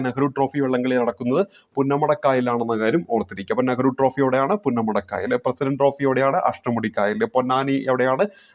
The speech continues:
ബിയ്യങ്കായൽ. അയ്യങ്കാളി ട്രോഫി എവിടെയാണ്? വെള്ളായണിയിൽ. ശ്രീനാരായണ ട്രോഫി എവിടെയാണ്? കന്നേറ്റിക്കായൽ. ഇന്ദിരാഗാന്ധി ട്രോഫി എവിടെയാണ്? കൊച്ചിക്കായൽ. ആറന്മുള ഉത്രട്ടാതി വള്ളംകളി, ചമ്പക്കുളം മൂലം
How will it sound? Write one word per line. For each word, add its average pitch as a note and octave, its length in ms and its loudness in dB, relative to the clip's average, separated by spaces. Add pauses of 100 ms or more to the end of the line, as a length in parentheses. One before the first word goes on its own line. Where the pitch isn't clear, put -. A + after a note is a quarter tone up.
(100)
ബിയ്യങ്കായൽ. A#2+ 580 4 (160)
അയ്യങ്കാളി C#3 500 2
ട്രോഫി C3+ 280 0
എവിടെയാണ്? C3+ 360 2
വെള്ളായണിയിൽ. A2 600 2
ശ്രീനാരായണ C#3 560 0
ട്രോഫി C3+ 240 -2
എവിടെയാണ്? B2+ 300 2 (100)
കന്നേറ്റിക്കായൽ. A#2 760 0
ഇന്ദിരാഗാന്ധി C#3+ 560 4
ട്രോഫി C3+ 260 -2
എവിടെയാണ്? C3 360 0
കൊച്ചിക്കായൽ. G#2+ 640 -2 (400)
ആറന്മുള C#3+ 500 6
ഉത്രട്ടാതി C#3 440 2
വള്ളംകളി, C3 400 0
ചമ്പക്കുളം C#3 500 0
മൂലം C3+ 220 2